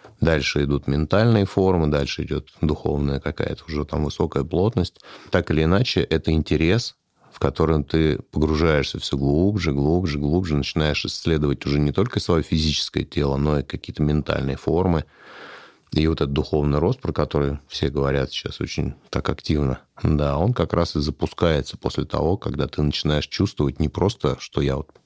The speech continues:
поел, горячее, холодное, солёное, несолёное. Ты начинаешь чувствовать, зачем тебе это,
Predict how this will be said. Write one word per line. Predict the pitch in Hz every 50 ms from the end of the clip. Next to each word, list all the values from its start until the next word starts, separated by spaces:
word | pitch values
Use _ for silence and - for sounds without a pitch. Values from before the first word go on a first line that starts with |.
| _ _
поел, | - 69 67 67 71 80 90 90 - - _ - - - - - - _
горячее, | - 76 69 71 71 65 - - - -
холодное, | - - - 69 76 80 85 78 73 67 67 67 - - _ -
солёное, | - - 71 67 71 71 69 67 65
несолёное. | - - - - - - 69 71 76 78 76 71 73 - _ _ - - - - - -
Ты | - 80
начинаешь | 76 73 - - 82 80 76 73 -
чувствовать, | - 90 92 - - 80 73 71
зачем | 71 80 78 76 - - 90 78 69 67
тебе | - - 69 67 69 65
это, | 67 69 - - - -